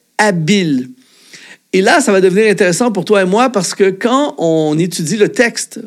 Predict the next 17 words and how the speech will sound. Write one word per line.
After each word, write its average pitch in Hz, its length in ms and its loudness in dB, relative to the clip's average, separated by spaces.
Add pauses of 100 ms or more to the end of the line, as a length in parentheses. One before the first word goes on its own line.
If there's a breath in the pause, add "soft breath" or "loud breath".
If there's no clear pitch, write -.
(120)
original 175 600 -2
hébreu, 202 600 -2 (1000 loud breath)
on 160 60 -2
s'aperçoit 220 480 0
que 330 100 0
le 190 140 4
mot 208 300 0
habile 220 580 2
qui 180 140 -2
est 170 40 0
utilisé 170 400 -2
ici, 220 220 -2
c'est 190 120 -2
le 170 100 2
mot 214 260 2
en, 156 280 -2
euh, 160 120 -2